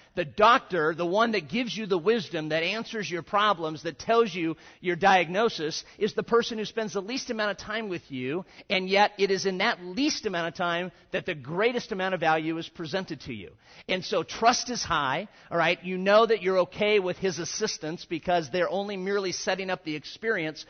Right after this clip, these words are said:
so that when you and he or her are together, it's magical and it's right and you get the information you need, albeit maybe you don't want to hear, but it's the right information.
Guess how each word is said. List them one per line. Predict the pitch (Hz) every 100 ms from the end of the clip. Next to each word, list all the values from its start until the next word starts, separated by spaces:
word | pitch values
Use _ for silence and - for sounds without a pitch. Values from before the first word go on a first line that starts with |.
| -
so | - 196
that | 175 170
when | 170
you | 175 202 196
and | 165
he | 180 185 180
or | 156 160 139
her | 196 196
are | 165
together, | 156 160 127 208 180 143 -
it's | 160 -
magical | 156 185 170 185 196 185
and | 151
it's | 127 151
right | 170 180 175
and | 156
you | 143
get | 143 156
the | 160
information | 156 156 160 165 147 - -
you | 165 165
need, | 165 160 175 -
albeit | 143 143 151 151
maybe | 147 147 143 -
you | 143
don't | 147 135
want | 147
to | 143
hear, | 147 151
but | 135 139
it's | 131 -
the | 139
right | 127 139 131
information. | 131 131 131 135 -